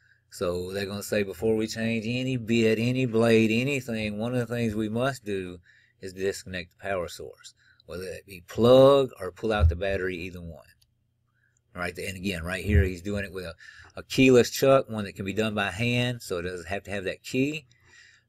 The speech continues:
And he took the battery out before he done it. An electromagnetic drill.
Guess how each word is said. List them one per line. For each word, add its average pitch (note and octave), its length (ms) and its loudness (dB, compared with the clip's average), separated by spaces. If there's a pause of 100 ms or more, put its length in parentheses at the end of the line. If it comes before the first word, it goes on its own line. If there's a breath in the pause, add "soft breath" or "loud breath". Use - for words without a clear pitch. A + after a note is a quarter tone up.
(180)
And G2 220 -16 (220)
he F2+ 180 -16
took - 260 -6
the E2+ 80 -18
battery A2 460 0
out G#2+ 300 -4
before F#2 380 -10
he F2+ 140 -14
done E2 120 -16 (100)
it. - 100 -20 (2500 soft breath)
An - 60 -8
electromagnetic A2+ 880 2
drill. B2 520 6